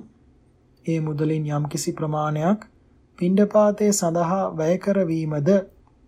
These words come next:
වරද නැත. මුදලින් වැඩි කොටසක් සේනාසනය සඳහාම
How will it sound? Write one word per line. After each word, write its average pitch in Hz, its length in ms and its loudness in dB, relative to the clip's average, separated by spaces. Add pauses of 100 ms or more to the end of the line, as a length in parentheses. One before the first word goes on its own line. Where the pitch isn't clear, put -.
(840)
වරද 151 380 2
නැත. 185 220 2 (1400)
මුදලින් 208 460 6
වැඩි 160 200 2
කොටසක් 190 520 2
සේනාසනය 175 760 0
සඳහාම 180 580 0